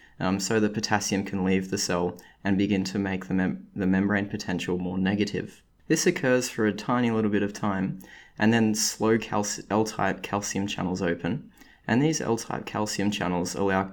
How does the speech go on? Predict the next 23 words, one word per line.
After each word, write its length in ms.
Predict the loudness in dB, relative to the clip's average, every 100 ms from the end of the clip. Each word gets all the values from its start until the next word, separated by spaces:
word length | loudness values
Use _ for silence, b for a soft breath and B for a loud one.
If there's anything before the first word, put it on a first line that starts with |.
| -6
a 80 | -6
calcium 460 | -2 -2 0 0 2
influx 680 | 2 0 0 -4 -4 -10 -10 B B B -2
that 120 | 0
helps 300 | 2 0 -2
to, 380 | 2 2 2 -4 -12 -6
uh, 340 | -4 -2 0
electrically 560 | 2 2 2 -2 0 0
balance 440 | 2 0 -2 -2
out 180 | -2 -2
the 80 | -4
potassium 500 | -6 -8 -4 -2 -2
efflux 580 | -2 -2 -4 -2 -6 -8 B B B
through 240 | 0 2 4
the 100 | 2
delayed 400 | 0 0 0 -4
potassium 520 | -6 -6 -4 -6 -4
channels, 500 | -2 -2 -2 -8 -12 -16 -8
and 160 | 2 2
this 120 | 2
causes 420 | 0 -2 0 0
a 80 | 0
p-, 180 | -2